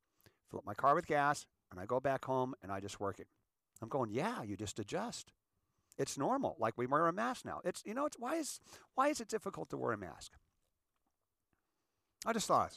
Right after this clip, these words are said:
"Ladies and gentlemen, why is it difficult?" Um, hang on a second. Hang on. <laughs> Okay, so we shower. We put on our underwears, socks, underwears, whatever.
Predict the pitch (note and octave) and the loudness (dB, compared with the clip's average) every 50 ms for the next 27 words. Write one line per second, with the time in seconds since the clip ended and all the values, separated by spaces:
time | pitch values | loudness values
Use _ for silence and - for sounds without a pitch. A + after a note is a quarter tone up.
0 | - E3+ B3 C4 F#3+ - A#3+ A#3+ B3 C4 C#4+ D4 C#4+ - C#3+ - C3+ C3+ - - | -6 -4 -2 -2 -2 -2 -2 -2 -2 0 2 2 2 0 0 -2 -4 -4 -2 -4
1 | G#3+ A#3+ - - D#3+ D#3 D3 C#3 - _ _ - - - C4 D4+ A#3+ E3+ A#2+ G#2 | -4 -2 2 4 4 4 4 4 0 _ _ -14 -8 -4 0 2 2 2 2 0
2 | - - A#2+ G2 - - - - A#3+ C#4 D#4 - - A2 - - - - - - | -2 -2 -2 -4 -4 -8 -8 -6 -4 -2 0 0 0 0 -2 -6 -4 -4 -4 -4
3 | - - - - - _ _ - - - - - - - - - D3+ D3 - - | -4 -4 -6 -8 -8 _ _ -20 -20 -20 -14 -4 -4 -2 0 0 0 0 0 0
4 | D3 D#3+ A3+ C#4 - - - G#3 C3+ A#2 A2 B2 E3 E3+ - _ _ _ _ _ | 0 0 0 -2 0 4 6 6 6 6 6 4 2 2 -4 _ _ _ _ _
5 | _ _ _ _ _ _ _ - C3+ D3 - - - - - E3+ G3 G3+ F#3+ C#3 | _ _ _ _ _ _ _ -4 -4 -2 2 0 0 2 4 4 4 6 6 6
6 | A#2 A2+ - - C3 F#3+ A#3+ C#4+ C3 G#2+ E2 E2 E2 F#2 B2+ G3 - - - - | 6 4 4 0 0 2 2 0 0 0 -2 -4 -2 -2 -2 -4 -4 -6 -10 -10
7 | _ _ _ _ _ _ _ _ _ _ _ _ _ _ _ _ _ _ _ _ | _ _ _ _ _ _ _ _ _ _ _ _ _ _ _ _ _ _ _ _
8 | _ _ _ _ _ _ - - D#3 F3 F#3+ - - - C3 C#3 F3 F3 D3+ D3+ | _ _ _ _ _ _ 2 6 6 6 4 2 -2 -4 -2 0 0 2 2 4
9 | D#3 F3 G3 F3 - - C#3+ D#3 D3 C#3+ D3 D#3 F3+ G#3 | 4 2 0 -2 -2 -2 2 4 4 6 6 4 0 0